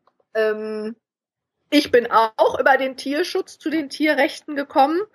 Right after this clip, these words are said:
weil ich irgendwann gedacht hab, mir reicht es nicht, dass ich den vierhundert Hunden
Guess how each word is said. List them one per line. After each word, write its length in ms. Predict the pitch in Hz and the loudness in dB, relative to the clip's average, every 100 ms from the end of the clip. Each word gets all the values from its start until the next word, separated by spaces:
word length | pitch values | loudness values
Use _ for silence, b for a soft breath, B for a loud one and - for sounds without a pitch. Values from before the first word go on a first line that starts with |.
| b b - | b b 0
weil 140 | 214 | 2
ich 140 | 269 | 2
irgendwann 380 | 247 269 262 240 | 2 2 4 4
gedacht 440 | 233 226 226 294 - | 2 4 2 2 0
hab, 220 | 226 - - 120 - 240 | 0 0 -14 -16 -14 -4
mir 300 | 247 269 226 | 2 4 6
reicht 400 | 208 247 - - | 6 4 0 -10
es 160 | 269 | -12
nicht, 320 | 302 370 - - - | -4 -4 -4 -14 2
dass 220 | 254 - | 2 2
ich 80 | 302 | -2
den 300 | - 240 247 | -2 -2 -2
vierhundert 600 | - 285 302 285 269 247 | -6 -4 -2 0 -2 0
Hunden 420 | 294 302 302 320 | -6 -6 -6 -8